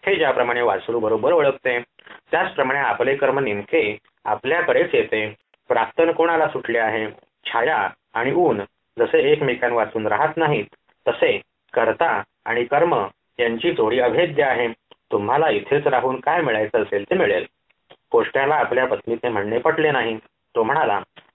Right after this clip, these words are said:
प्रयत्नाशिवाय संपत्ती मिळत नाही. एका हाताने कधीतरी टाळी वाजते का? त्याचप्रमाणे प्रयत्नच केला नाही तर दैव तरी काय देणार? असेल माझा हरी तर देईल खाटल्यावरी,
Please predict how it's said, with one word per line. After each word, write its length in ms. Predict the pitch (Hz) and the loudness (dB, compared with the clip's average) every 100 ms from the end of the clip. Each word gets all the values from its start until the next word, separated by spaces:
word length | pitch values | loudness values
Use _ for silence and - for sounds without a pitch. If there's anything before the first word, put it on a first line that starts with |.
| - | -4
प्रयत्नाशिवाय 720 | 117 165 170 165 143 135 131 | 0 0 2 0 2 2 2
संपत्ती 480 | 120 104 113 - 113 | -2 -4 -6 -4 -2
मिळत 240 | 110 117 123 | 0 0 0
नाही. 280 | 113 113 110 - - | -2 -4 -8 -16 -8
एका 260 | 110 107 170 | -4 0 0
हाताने 420 | 156 123 123 123 | 0 0 0 0
कधीतरी 460 | 120 104 120 120 120 | -2 -2 -2 0 0
टाळी 220 | 107 113 | 2 2
वाजते 360 | 110 107 160 143 | 2 2 0 2
का? 200 | 107 101 - _ - - | 0 -2 -6 _ -14 -2
त्याचप्रमाणे 500 | 165 - 131 123 127 | 0 0 0 0 0
प्रयत्नच 440 | 117 107 143 175 170 139 | 0 0 0 0 0 2
केला 200 | 117 113 | 2 2
नाही 260 | 104 101 - - - - | -2 -4 -8 -20 -20 -2
तर 100 | 127 | -2
दैव 300 | 127 170 170 165 | 2 2 4 4
तरी 140 | 139 | 0
काय 220 | 139 120 | 0 0
देणार? 300 | 113 110 110 107 _ _ _ _ _ _ - - | 0 0 0 -2 _ _ _ _ _ _ -10 -2
असेल 280 | 135 160 160 | 0 2 2
माझा 280 | 139 117 123 | 0 0 0
हरी 360 | 160 123 107 - _ _ - | 0 -2 -6 -12 _ _ -2
तर 120 | 135 | 0
देईल 260 | 151 160 160 | 0 0 0
खाटल्यावरी, 580 | 139 135 131 123 117 | -2 -2 0 2 0